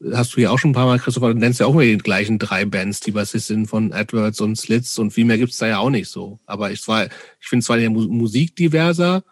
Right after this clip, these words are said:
ähm, aber wie gesagt, gerade diese Hardcore-Geschichte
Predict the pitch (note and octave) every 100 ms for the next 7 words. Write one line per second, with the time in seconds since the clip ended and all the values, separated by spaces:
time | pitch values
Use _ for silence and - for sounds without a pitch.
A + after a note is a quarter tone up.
0 | _ _ _ - B2 A#2 A2+ A2+ A#2+ A2+
1 | - G#2 G#2+ G2+ - - E3+ D#3+ D3+ D#3+
2 | - D#3+ D3+